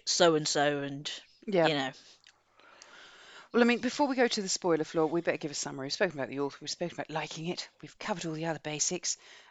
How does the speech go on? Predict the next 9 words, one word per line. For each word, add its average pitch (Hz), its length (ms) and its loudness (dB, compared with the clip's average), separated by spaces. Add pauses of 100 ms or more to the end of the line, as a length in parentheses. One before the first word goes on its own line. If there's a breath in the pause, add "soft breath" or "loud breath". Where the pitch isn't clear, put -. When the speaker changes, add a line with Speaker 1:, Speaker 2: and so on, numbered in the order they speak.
Speaker 2:
Um, 110 240 4 (440)
this 233 400 4
is 202 440 2 (180)
basically, 185 720 2
it - 260 -2
opens 170 440 -2
with 151 420 -4
a 143 400 -6
woman 170 480 -4